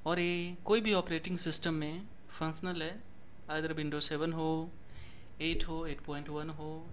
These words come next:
इलेवन हो और टेन हो, in any beat also guys, कोई भी ऑपरेटिंग सिस्टम का बीट हो, सिक्सटी फ़ोर हो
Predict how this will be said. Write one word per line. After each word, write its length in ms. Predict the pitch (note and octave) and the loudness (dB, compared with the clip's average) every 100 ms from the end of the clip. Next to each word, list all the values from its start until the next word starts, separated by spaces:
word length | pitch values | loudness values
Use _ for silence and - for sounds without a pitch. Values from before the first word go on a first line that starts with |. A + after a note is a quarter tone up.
| C#3 | -6
इलेवन 320 | C#3 D3 D3+ | -4 -4 -4
हो 400 | D#3 D#3 D#3+ F3 | -4 -4 -4 -6
और 180 | D3+ B2 B2 | -6 -6 -4
टेन 200 | C3 B2+ | -4 -4
हो, 100 | B2+ - - - - - - - - - - | -8 -8 -8 -8 -10 -10 -10 -10 -10 -6 -2
in 140 | F#3+ - C#3+ | -2 0 -2
any 160 | D3+ D#3 | 0 -2
beat 180 | D3 C3 | -2 -2
also 300 | C3 B2 C3+ B2+ | -2 0 -2 -2
guys, 340 | B2 C3 B2+ - | -6 -8 -10 -4
कोई 120 | E3 | -2
भी 120 | E3+ E3 | 0 0
ऑपरेटिंग 460 | D3+ D#3+ D3+ E3 | -2 -4 -4 -2
सिस्टम 360 | - D3+ - D#3 | -2 0 -2 -4
का 120 | D#3 | -4
बीट 260 | D3+ D3 D#3+ | -4 -6 -6
हो, 100 | D#3+ | -4
सिक्सटी 340 | D#3+ D#3 - | -2 -2 -2
फ़ोर 260 | D#3 F3 F#3 | -2 -2 -2
हो 260 | F#3 F#3 | -2 -4